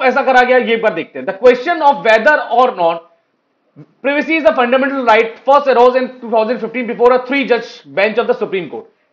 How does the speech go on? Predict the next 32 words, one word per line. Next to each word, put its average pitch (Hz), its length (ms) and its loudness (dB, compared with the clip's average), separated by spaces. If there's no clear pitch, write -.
इनका 277 240 0
बोलना 269 260 4
यह 233 220 2
है 247 80 2
कि 269 120 -2
भाई 247 200 2
सबसे 262 280 -6
पहले 233 260 2
जब 254 220 -2
three 277 120 -4
judges 254 260 -4
bench 233 180 -6
के 254 80 -8
सामने, 226 260 -4
Supreme 240 320 -6
Court 226 180 0
के 247 320 -2
three 233 100 -8
judges 220 240 -4
bench 208 160 -6
के 226 80 -4
सामने 208 260 -4
एक 226 100 -4
question 220 260 -4
raise 226 160 -2
किया 180 160 -2
गया 147 200 -4
था 196 380 -8
कि 269 220 -2
भैया 240 320 0
की 269 180 -10
जो 269 100 -6